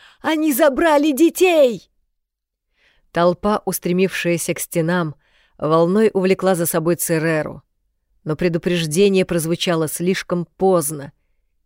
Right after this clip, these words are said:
и ничего уже было не исправить. Ворота стояли открытыми, и жителям деревни оставалось только выглядываться в ночь.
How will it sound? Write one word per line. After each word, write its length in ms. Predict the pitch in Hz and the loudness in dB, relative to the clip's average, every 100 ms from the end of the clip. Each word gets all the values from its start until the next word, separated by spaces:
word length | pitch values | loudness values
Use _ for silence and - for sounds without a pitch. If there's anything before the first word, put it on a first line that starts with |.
| _ - | _ -8
и 100 | 156 | -6
ничего 680 | 156 202 - 190 151 143 - | -4 -4 -4 -4 -4 -4 -6
уже 240 | 139 139 | -8 -8
было 240 | 135 127 127 | -8 -8 -10
не 220 | 127 131 | -10 -10
исправить. 720 | - - 139 131 131 - - _ _ _ _ _ _ _ _ - | -10 -8 -8 -8 -12 -16 -18 _ _ _ _ _ _ _ _ -8
Ворота 420 | 165 180 190 190 | -2 0 0 0
стояли 380 | 175 190 180 170 | -2 2 4 4
открытыми, 760 | 165 160 - 180 170 131 123 123 _ _ _ _ - | 2 0 -4 -4 -4 -8 -10 -14 _ _ _ _ -6
и 100 | 156 | -2
жителям 440 | 180 190 180 170 | 0 0 0 0
деревни 440 | 156 170 190 170 | 0 2 2 2
оставалось 500 | 165 - 147 151 156 | -2 -2 -2 -2 -4
только 320 | - 170 175 160 | 0 0 2 -4
выглядываться 680 | 143 151 151 147 143 156 | -2 -2 0 -2 -6 -6
в 80 | 143 | -6
ночь. 480 | 139 127 - - | -6 -8 -10 -14